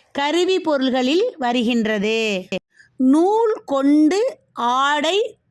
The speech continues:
தைத்தான். கொண்டு என்பது இந்த இடத்துல பயன்படுத்தி என்ற பொருளை தருகின்றது.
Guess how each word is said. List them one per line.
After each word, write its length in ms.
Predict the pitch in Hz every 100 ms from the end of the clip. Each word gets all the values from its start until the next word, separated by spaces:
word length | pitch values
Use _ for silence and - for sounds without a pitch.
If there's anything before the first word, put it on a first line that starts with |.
| -
தைத்தான். 960 | 226 220 - 247 233 247 254 240 190 170 - _ _ _ _ _ _ _
கொண்டு 500 | 311 330 370 381 403
என்பது 640 | 339 285 262 233 247 254 269
இந்த 240 | 262 254
இடத்துல 640 | 240 247 254 277 247 240 240 - _
பயன்படுத்தி 1000 | - 262 302 359 381 349 277 285 240 339
என்ற 440 | 302 240 233 285 415
பொருளை 640 | - 277 262 262 349 392 -
தருகின்றது. 680 | 262 254 247 226 208 190